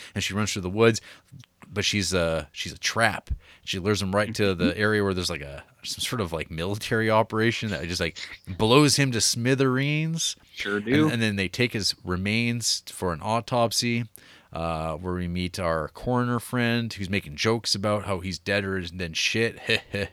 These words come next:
Speaker 2: <laughs>
Speaker 1: But then he sc-, winds up with, like, a Cronenberg Shivers hell worm going down his
Speaker 2: Mm-hmm.
Speaker 1: mouth into his throat. And, uh,
Speaker 2: And then what happens?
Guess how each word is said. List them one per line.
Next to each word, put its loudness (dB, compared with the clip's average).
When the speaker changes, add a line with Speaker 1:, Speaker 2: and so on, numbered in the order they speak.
Speaker 2:
<laughs> 2
Speaker 1:
But 8
then 10
he 2
sc-, -2
winds 0
up 2
with, -2
like, 0
a 0
Cronenberg 0
Shivers 0
hell -2
worm -2
going 0
down 2
his 0
Speaker 2:
Mm-hmm. 6
Speaker 1:
mouth 2
into -8
his -4
throat. -2
And, 0
uh, 4
Speaker 2:
And 0
then 4
what 2
happens? 2